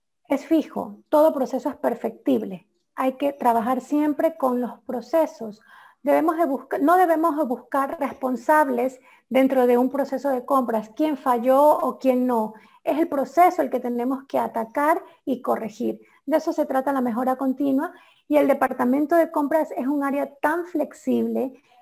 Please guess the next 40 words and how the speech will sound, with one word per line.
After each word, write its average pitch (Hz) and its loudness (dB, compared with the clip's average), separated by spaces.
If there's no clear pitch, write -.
y 277 0
me 277 4
refiero 294 0
a 320 2
flexible 302 -2
porque 262 -4
todos 339 2
los 320 -6
días 294 -6
hay 247 -2
cambios, 202 -2
todos 311 4
los 262 0
días 269 0
hay 240 0
un 226 -2
posible 240 -6
quiebre 226 -4
de 269 -2
stock, 302 2
todos 233 -4
los 233 -6
días 269 -8
hay 226 -8
un 226 -6
incremento 226 -10
de 277 -8
precio, 311 -8
un 233 -4
incremento 240 -8
de 240 -4
demanda. 277 0
Entonces, 339 -2
nuestro 285 0
equipo 359 0
de 320 6
trabajo 262 0
y 247 -2
nuestros 247 -2
procesos 277 0